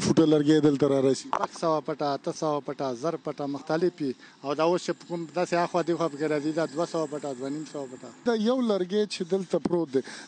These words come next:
Speaker 1: د دې سایز به څونه وي او قیمت به یې څونه وي؟
Speaker 2: ټوټل قیمت به یې د بیس نه پچیس فټه سره جوړیږي، او قیمت به جوړیږي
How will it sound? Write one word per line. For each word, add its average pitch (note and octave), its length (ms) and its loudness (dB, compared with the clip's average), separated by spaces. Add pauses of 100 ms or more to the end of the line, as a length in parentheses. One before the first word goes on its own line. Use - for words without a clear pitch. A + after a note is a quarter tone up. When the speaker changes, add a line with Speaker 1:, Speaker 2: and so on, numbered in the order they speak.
(100)
Speaker 1:
د - 20 4 (140)
دې F4 100 2 (360)
سایز D#4+ 340 2
به D4 140 4
څونه A#3+ 260 2
وي G#3 160 0
او D#3 60 -2 (160)
قیمت A#3 340 0
به D3+ 100 4
یې C3+ 120 2
څونه C#3 260 0
وي؟ A#2+ 180 -6
Speaker 2:
ټوټل G#3 400 -2
قیمت G#3+ 320 0
به G#3 80 2
یې G3 80 2
د G#3+ 160 2
بیس G3+ 140 -2
نه G#3 180 -2
پچیس G3+ 300 -4
فټه E3 320 -4
سره D3 140 -6
جوړیږي، D3 400 -4 (680)
او D#3 80 -6 (140)
قیمت G#3 240 -2
به G3+ 160 -2
جوړیږي G3+ 300 -2